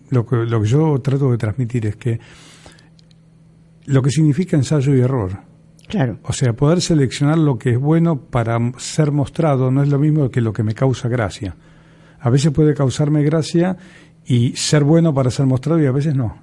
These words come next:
Speaker 1: A veces es un código interno del grupo que si uno lo expone, eh, ante un espectador que no conoce del tema, puede quedar, puede funcionar o puede no funcionar. Pero el tema siempre es no inhibir,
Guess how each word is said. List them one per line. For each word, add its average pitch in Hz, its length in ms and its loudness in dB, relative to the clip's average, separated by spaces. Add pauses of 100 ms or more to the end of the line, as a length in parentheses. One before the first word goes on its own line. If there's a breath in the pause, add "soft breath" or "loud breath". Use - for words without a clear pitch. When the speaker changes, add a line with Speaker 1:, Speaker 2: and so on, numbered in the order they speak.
Speaker 1:
A - 60 -6
veces 113 340 -2
es 127 220 -2
un 113 140 -2
código 117 340 2
interno 123 480 0
del 127 100 2
grupo 135 380 0 (380 loud breath)
que 120 100 -4
si 123 160 -4
uno 120 100 0
lo 107 240 -2
expone, 104 640 -2 (500 loud breath)
eh, 107 380 -4
ante 104 640 -4
un 127 140 2
espectador 117 680 -2
que - 140 -8
no 107 160 -2
conoce 120 460 -2
del 120 180 -2
tema, 156 240 0
puede 120 480 0
quedar, 117 460 -2 (380 loud breath)
puede 113 200 0
funcionar 123 480 0
o 127 60 -2
puede 113 180 0
no 113 120 -2
funcionar. 107 500 -4
Pero 107 120 -2
el 113 120 -4
tema 165 480 2
siempre 156 460 0
es 107 80 2
no 120 120 4
inhibir, 113 380 2